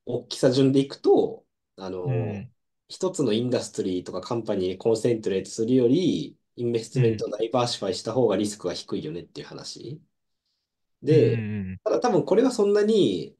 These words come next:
Speaker 1: 評価しがいがあんましないかなと思ってて、
Speaker 2: うんうんうん。
Speaker 1: 理由としては、そのカウンターファクチャルの、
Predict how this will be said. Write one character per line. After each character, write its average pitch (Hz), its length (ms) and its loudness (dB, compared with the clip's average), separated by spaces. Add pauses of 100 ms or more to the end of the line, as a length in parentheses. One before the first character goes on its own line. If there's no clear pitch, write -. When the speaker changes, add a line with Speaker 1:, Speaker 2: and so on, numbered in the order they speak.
Speaker 1:
評 151 300 2
価 87 380 -6
し - 160 0
が 110 120 4
い 110 220 4 (220)
が 107 360 -4 (200)
あ 113 80 -4
ん 117 40 -2
ま 120 80 -2
し 113 120 -4
な 113 80 4
い 113 60 4
か 95 100 -4
な 90 160 -6
と 85 100 -12
思 90 120 -12
っ - 20 -20
て - 100 -16
て、 123 140 -4
Speaker 2:
う - 20 2
ん - 40 2
う - 0 -
ん - 20 -
う - 0 -
ん。 113 100 -6
Speaker 1:
理 151 60 4
由 180 80 4
と 175 100 -8
し - 140 -12
て 170 100 2
は、 143 460 0 (140)
そ - 160 -12
の 92 100 -6
カ 170 160 0
ウ 185 60 0
ン - 20 -10
タ 196 80 -2
ー 190 80 -2
フ 220 80 -2
ァ 214 60 -4
ク 214 100 -14
チ - 100 -4
ャ 90 60 -2
ル 85 80 -6
の、 117 400 -2